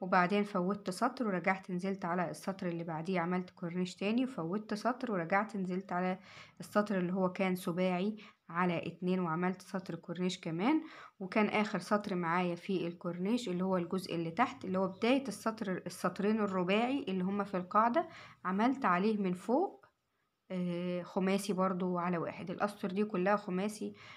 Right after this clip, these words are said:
على واحد. وزن الفانوس تلت-، تلتمية جرام بالظبط، تلتمية جرام بالظبط. دلوقتي باقي عندي الفتحة اللي انا عاملاها،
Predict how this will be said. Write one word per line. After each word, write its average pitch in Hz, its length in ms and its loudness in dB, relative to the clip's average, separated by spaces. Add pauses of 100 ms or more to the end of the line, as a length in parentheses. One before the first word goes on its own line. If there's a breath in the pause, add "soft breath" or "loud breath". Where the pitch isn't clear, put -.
(140)
على 196 160 2
واحد. 160 300 -2
وزن 240 300 4
الفانوس 196 400 -2
تلت-، 185 480 -6
تلتمية 196 380 -2
جرام 208 440 2
بالظبط، 170 600 -4 (540 soft breath)
تلتمية 190 480 0
جرام 196 640 0 (200)
بالظبط. 180 380 -8 (320 loud breath)
دلوقتي 247 400 2
باقي 214 260 2
عندي 254 480 4
الفتحة 208 420 0
اللي 185 140 0
انا 202 180 6
عاملاها، 220 580 2